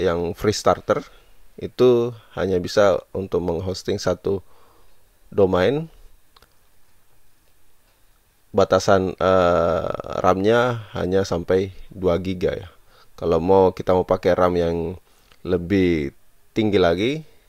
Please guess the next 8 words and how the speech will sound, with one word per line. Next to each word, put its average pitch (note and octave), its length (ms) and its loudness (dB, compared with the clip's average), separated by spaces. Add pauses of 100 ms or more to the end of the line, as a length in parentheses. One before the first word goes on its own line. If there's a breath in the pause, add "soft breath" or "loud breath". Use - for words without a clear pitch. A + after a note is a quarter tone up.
(680 soft breath)
kita F#2+ 500 2
harus, F2+ 540 -4 (560 soft breath)
eh, D2+ 500 0
upgrade F#2 460 0 (1040)
paket, E2+ 420 -2 (300)
eh, D2 240 0
Cyber F2 400 -2
Panelnya. D#2+ 440 -4